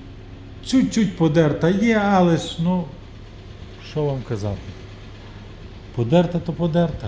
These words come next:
але ж нормальна теж. Е, будка не знищена, все нормально по будці. Тепер показую, тепер показую. Права частина.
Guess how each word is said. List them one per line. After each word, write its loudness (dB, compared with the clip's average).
але -2
ж -4
нормальна 0
теж. -4
Е, 6
будка 4
не 6
знищена, 6
все 4
нормально 4
по 0
будці. -2
Тепер 6
показую, 2
тепер 6
показую. 2
Права 8
частина. 6